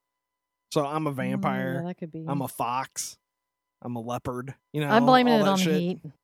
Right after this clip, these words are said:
Speaker 1: Well, that's part of it too.
Speaker 2: Maybe he had rabies. Wasn't there somebody from Houston that had rabies? Seriously.
Speaker 1: Well, he died. So.
Speaker 2: Well, I know, but I'm just saying.
Speaker 1: But he got the guy. The guy that had the rabies got it in Mexico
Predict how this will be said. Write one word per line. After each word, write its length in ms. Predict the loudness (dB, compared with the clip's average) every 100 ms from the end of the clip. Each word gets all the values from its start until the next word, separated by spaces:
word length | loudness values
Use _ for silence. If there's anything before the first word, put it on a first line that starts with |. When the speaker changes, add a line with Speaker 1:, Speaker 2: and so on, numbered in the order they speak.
| _ _ _ _
Speaker 1:
Well, 120 | 2
that's 200 | 2 2
part 200 | 2 0
of 100 | 0
it 80 | -8
too. 240 | -10 -10 -12 -8
Speaker 2:
Maybe 160 | -2 0
he 60 |
had 140 | 2 2
rabies. 520 | 0 -2 -4 -8 -8
Wasn't 180 | -6 -4
there 100 | -4
somebody 420 | -4 -2 -2 -4
from 440 | -6 -8 -6 -6
Houston 320 | -4 -6 -4 -6
that 60 |
had 160 | -4 -4
rabies? 500 | -4 -4 -4 -6 -10 _ _ _ _ _ _ _ _ _ _ _ _
Seriously. 420 | -2 -2 -4 -12 -14 _ -10
Speaker 1:
Well, 100 | -8
he 80 | -8
died. 460 | -10 -14 -16 -20 _ _ -18
So. 160 | -16 -14 -10 -4
Speaker 2:
Well, 120 | -2
I 100 | 0
know, 460 | 0 -2 -4 -6 -10
but 140 | -10
I'm 60 | -10
just 180 | -12 -2
saying. 100 | 0
Speaker 1:
But 20 |
he 80 | 4
got 220 | 4 2
the 60 | 0
guy. 240 | 2 0
The 140 | -2 -6
guy 180 | -2
that 80 | 0
had 320 | 2 0 -2
the 100 | -2
rabies 400 | 0 0 -2 -8
got 180 | -6 -6
it 100 | -6
in 160 | -8 -10
Mexico 560 | -10 -10 -12 -14 -18